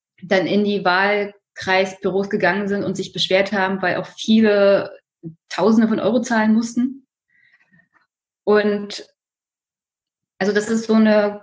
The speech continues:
kommunal verankerte Bewegung auch und Abgeordnete, also so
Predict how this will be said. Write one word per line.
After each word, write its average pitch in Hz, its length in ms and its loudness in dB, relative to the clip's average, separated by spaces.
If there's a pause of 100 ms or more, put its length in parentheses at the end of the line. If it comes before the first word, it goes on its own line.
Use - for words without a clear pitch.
(160)
kommunal 214 500 2
verankerte 220 800 -2
Bewegung 202 560 0
auch 220 400 0
und 196 480 -6 (380)
Abgeordnete, 214 680 0 (2000)
also 208 320 0
so 208 560 0